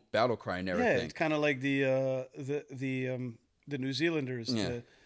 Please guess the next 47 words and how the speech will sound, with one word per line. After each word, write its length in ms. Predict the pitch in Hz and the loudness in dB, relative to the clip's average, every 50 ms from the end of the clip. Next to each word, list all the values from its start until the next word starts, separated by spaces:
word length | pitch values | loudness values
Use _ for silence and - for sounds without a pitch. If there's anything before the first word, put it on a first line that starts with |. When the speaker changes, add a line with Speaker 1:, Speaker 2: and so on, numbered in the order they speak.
| - _ - | -20 _ -8
Speaker 2:
the 80 | 120 | -4
Maori. 480 | 120 139 147 151 147 135 123 117 113 - - - - - _ | -2 2 2 2 2 2 0 -2 -4 -8 -12 -20 -20 -12 _
Speaker 1:
It, 220 | - 185 175 170 - - | 2 4 4 4 4 4
it 100 | 156 139 | 6 8
also 260 | 139 151 165 - 180 | 8 6 6 4 2
reminded 380 | 160 131 113 113 120 123 131 | 2 2 2 2 2 0 0
me 320 | 131 127 127 127 127 123 120 | 0 2 2 2 2 2 0
of, 400 | - - 104 98 95 90 85 87 | 2 2 4 4 4 2 2 0
um, 260 | 87 82 80 78 - - | 0 0 -2 -2 -2 0
I 60 | 104 | 4
wasn't 320 | 117 123 127 120 135 131 | 4 4 4 4 0 -2
sure 140 | 117 - 135 | -2 0 -2
if 80 | 127 113 | 0 0
this 160 | 123 113 107 | -2 -4 -4
is 80 | 107 95 | -6 -8
intentional 400 | 82 - 123 113 - - 120 120 | -8 -4 -4 -4 -2 -2 -4 -4
or 60 | 120 | -4
not, 180 | 123 120 120 | -4 -4 -4
but 120 | - 110 - | -6 -6 -8
the 60 | 104 | -8
historical 480 | 92 98 - - 117 110 110 104 117 104 | -8 -8 -8 -4 -2 -2 -2 0 -2 -2
black 300 | 82 101 98 101 98 - | 0 0 0 0 0 -2
colleges, 560 | - 98 92 95 98 95 98 98 92 87 - | -4 -4 -2 -2 -2 -2 -2 -2 -2 -2 -2
um, 300 | 92 82 76 73 73 - | -4 -4 -4 -6 -8 -8
fraternities. 760 | - 107 - - 107 101 104 107 113 117 127 139 147 - - - | -8 -10 -8 -6 -6 -4 -2 0 0 0 0 0 -2 -4 -6 -2
Speaker 2:
Yeah. 240 | 147 151 135 117 110 | 2 2 2 2 2
Speaker 1:
Like, 120 | 113 110 101 | 2 2 4
where 40 | 110 | 2
they 60 | 107 | 4
go, 180 | 98 117 101 92 104 | 4 4 2 2 0
"You 380 | 113 123 165 277 339 320 226 | 0 8 12 12 12 12 12
know?" 720 | 139 123 120 131 151 190 240 269 311 349 381 381 381 415 - - - | 8 4 8 12 12 12 12 12 12 12 10 8 8 6 2 -4 0
Speaker 2:
Yeah. 240 | 151 156 151 139 123 151 | 2 2 2 2 2 2
Speaker 1:
And 100 | 131 113 | 4 4
everything. 340 | 107 98 98 98 95 95 - - - - - - - - | 6 4 4 4 0 -2 -4 -10 -18 -16 -16 -12 0 6
But, 180 | 147 135 127 | 6 8 8
uh, 140 | 123 110 107 | 8 6 8
Speaker 2:
Or 40 | - - | 8 8
Speaker 1:
actually, 120 | 165 170 175 170 | 8 8 6 4
Speaker 2:
even, 60 | 156 - - - | 2 0 0 2
or 100 | 156 160 | 4 4
Speaker 1:
yeah. 60 | 156 160 | 4 4
Speaker 2:
even 180 | 160 165 151 143 | 4 2 2 4
gangsters. 420 | 147 170 185 185 - 135 120 113 | 4 2 2 2 -2 -6 -6 -4
"West 320 | 160 226 254 - - - | -4 -4 -4 -6 -10 -6
Side!" 440 | - 247 302 359 381 381 370 359 359 - | 0 0 2 4 4 2 2 2 0 2
Speaker 1:
Right. 420 | - 147 156 147 127 113 107 135 | 6 10 12 12 12 10 8 6